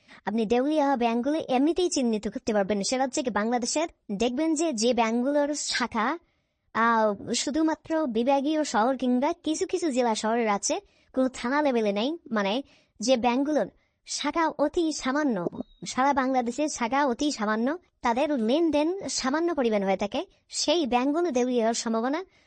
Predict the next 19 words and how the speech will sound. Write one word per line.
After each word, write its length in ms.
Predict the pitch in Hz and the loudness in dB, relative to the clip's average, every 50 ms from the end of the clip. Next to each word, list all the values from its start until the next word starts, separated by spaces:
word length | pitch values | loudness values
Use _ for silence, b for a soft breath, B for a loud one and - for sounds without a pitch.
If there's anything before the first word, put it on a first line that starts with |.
| b b b | b b b
সবচেয়ে 480 | - - - 320 - - - - 349 349 | -10 -4 -4 -4 -4 -4 -4 -4 -2 0
বেশি। 320 | 240 214 214 - - 175 - - _ _ _ - | 0 -2 -2 -2 -4 -6 -8 -10 _ _ _ 0
এই 160 | 302 359 392 370 | 2 2 2 2
হিসেবে 300 | 320 302 392 403 415 381 | 2 2 2 2 2 2
বাংলাদেশে 480 | 254 240 226 240 269 269 269 - - 320 | 2 2 2 2 0 0 0 0 0 0
কিন্তু 240 | 262 285 302 277 330 | 0 0 0 0 0
এরকম 420 | 339 - 254 240 240 240 - 311 320 330 311 277 - 247 | 0 0 0 0 0 0 0 0 0 0 0 -2 -2 -2
দশ 200 | 214 240 277 277 - | 0 0 0 0 -2
পনেরোটি 340 | - 330 311 311 285 247 247 | -2 -2 0 0 0 0 0
ব্যাংক 180 | 220 233 226 233 | 0 0 0 2
রয়ে 220 | 220 202 208 220 214 | 2 2 2 2 0
গেছে 220 | 196 208 208 - 277 | 0 -2 -2 -2 0
যে 140 | 240 214 202 | 2 2 2
ব্যাংকগুলোর 420 | 202 208 208 208 202 214 233 302 330 b b b b b b | 2 2 0 0 -2 -2 -2 -2 -4 b b b b b b
লেনদেন 400 | - 220 226 269 302 302 330 349 330 | -2 2 2 4 4 4 4 2 0
সাধারণত 340 | - 254 233 226 240 240 | 0 0 0 0 0 0
বাংলাদেশে 460 | 277 247 214 208 202 196 202 - - 294 | 0 0 0 0 0 -2 -2 -2 -2 -4
কম 240 | - - 220 202 196 196 | -2 0 -2 0 0 0
হয়, 140 | 233 302 | -2 -2